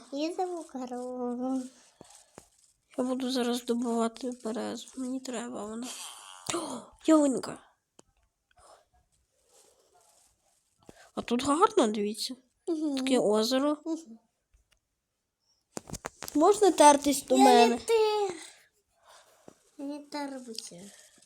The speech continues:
Speaker 2: В принципі, тут можна зробити поляну десь і туди.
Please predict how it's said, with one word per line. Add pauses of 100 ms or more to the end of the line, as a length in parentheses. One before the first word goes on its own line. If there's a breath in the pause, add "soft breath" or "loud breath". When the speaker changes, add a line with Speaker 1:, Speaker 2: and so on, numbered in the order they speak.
(220)
Speaker 2:
В
принципі,
тут
можна
зробити
поляну
десь
і
туди.